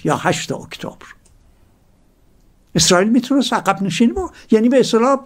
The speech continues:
توک زبونی، در حالی که از این فرصت می‌خواست استفاده کنه که مسئلهٔ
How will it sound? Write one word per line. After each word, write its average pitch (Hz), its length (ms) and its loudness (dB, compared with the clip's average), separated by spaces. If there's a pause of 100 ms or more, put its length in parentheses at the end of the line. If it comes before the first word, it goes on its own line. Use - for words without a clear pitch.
(240)
توک 220 220 0
زبونی، 190 600 2 (1800)
در 123 120 -6
حالی 208 280 0
که 220 140 0
از 147 200 -2
این 151 300 2
فرصت - 680 -2
می‌خواست - 280 -2
استفاده 147 480 0
کنه 214 240 4
که 185 100 0
مسئلهٔ 143 640 2